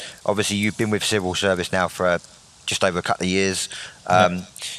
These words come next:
Speaker 1: in your time at civil, um,
Speaker 2: Yeah.
Speaker 1: and, and, you know, it, playing in the S A L, is there anything you would do differently or, or change? You know, um, obviously you've only been in for a couple of years, so there's not
Speaker 2: <laughs> Yeah.
Speaker 1: much,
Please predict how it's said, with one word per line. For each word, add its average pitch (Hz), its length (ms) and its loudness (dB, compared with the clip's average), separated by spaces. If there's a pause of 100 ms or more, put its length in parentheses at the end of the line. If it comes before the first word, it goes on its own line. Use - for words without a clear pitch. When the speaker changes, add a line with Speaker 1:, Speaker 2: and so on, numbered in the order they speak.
(580)
Speaker 1:
in 123 200 0
your 123 140 4
time 110 340 2
at 104 100 -2
civil, 117 500 -2 (100)
um, 95 240 6
Speaker 2:
Yeah. 92 160 0 (1000)
Speaker 1:
and, 92 320 -2 (140)
and, 87 300 -6
you 87 80 -8
know, 80 180 -2
it, 82 180 -8 (220)
playing 92 240 0
in 87 100 -2
the 87 120 0
S - 160 -4
A 87 100 2
L, 82 160 0
is 82 80 -2
there 98 180 0
anything 92 380 -4
you 87 240 -4 (800)
would 85 180 -2 (580)
do 87 140 -4
differently 85 720 -4 (120)
or, 80 220 -2
or 82 160 0
change? 80 640 -4
You 87 120 -6
know, 80 220 -2 (160)
um, 85 280 0
obviously 87 340 -4
you've 85 140 -2
only 90 140 0
been 95 200 -2
in 95 60 -4
for 90 120 -6
a 87 40 -4
couple - 240 0
of 92 40 0
years, 98 240 0
so 98 140 2
there's 92 160 4
not 104 140 2
Speaker 2:
<laughs> - 20 6
Yeah. - 60 6
Speaker 1:
much, - 360 2